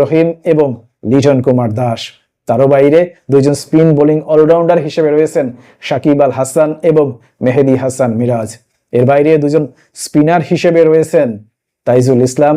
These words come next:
এবং নাইম হাসান। এবার যদি পাঁচজন পেসারের দিকে তাকাই, তাহলে দেখতে পাই সেখানে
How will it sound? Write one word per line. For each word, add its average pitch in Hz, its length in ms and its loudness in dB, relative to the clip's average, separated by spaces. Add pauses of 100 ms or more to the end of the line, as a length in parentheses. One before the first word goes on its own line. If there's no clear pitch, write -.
এবং 143 220 0 (220)
নাইম 120 380 -2
হাসান। 117 320 -4 (420)
এবার 135 200 2
যদি 147 160 2
পাঁচজন 147 340 0 (340)
পেসারের 170 560 2
দিকে 147 200 0 (100)
তাকাই, 147 380 -2 (320)
তাহলে 123 240 -2
দেখতে 131 280 0
পাই 147 180 2
সেখানে 147 320 -4